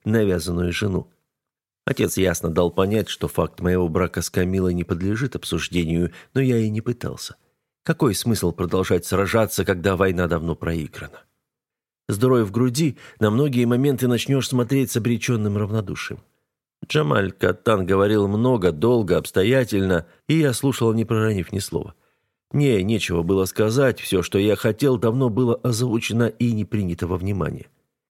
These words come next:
Я смотрел сквозь отца и учился жить по-новому, без сердца и дышать без легких. Дальше была выматывающая встреча с матерью и братьями.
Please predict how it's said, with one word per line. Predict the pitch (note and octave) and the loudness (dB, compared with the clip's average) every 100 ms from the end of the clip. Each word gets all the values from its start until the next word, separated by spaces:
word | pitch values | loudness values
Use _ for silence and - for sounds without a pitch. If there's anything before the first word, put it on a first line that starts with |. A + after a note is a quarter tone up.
| _ _ _ - | _ _ _ 0
Я | D3+ | 0
смотрел | B2 B2 C#3 B2 | 2 2 2 2
сквозь | - A#2+ G#2 | 2 0 2
отца | A2+ G2+ - B2 G2+ | 0 0 0 2 4
и | F2+ F2 | 2 0
учился | D#2+ - A2 - | -2 -2 0 0
жить | F2+ G#2 | -2 -2
по-новому, | - G#2+ A#2+ B2 G2+ F2+ F2+ | 2 2 4 2 2 2 0
без | F2 F#2 | 0 -2
сердца | - D#3 A#2+ F2 F#2+ | 0 2 2 0 0
и | F#2+ | 0
дышать | G#2 G2 - A2 - _ - | -2 0 2 0 -2 _ -4
без | A2+ G2+ | -2 0
легких. | A2+ F2 - - - - _ _ _ _ _ _ | -2 -2 -8 -20 -20 -20 _ _ _ _ _ _
Дальше | - B2+ - | -2 -2 -2
была | F#2 G2+ A2 | -2 0 2
выматывающая | F#2+ G2+ G#2+ - F#2 F#2+ F2+ G#2 | 0 0 0 -2 -2 -2 0 -2
встреча | F#2+ A2 G2 G2+ | -2 -2 -2 -2
с | F2+ | -2
матерью | G2+ F#2 - F#2 F#2 | -2 -2 -2 -2 -2
и | |
братьями. | E2+ E2 - F2 F2 | -2 -4 -4 -2 -2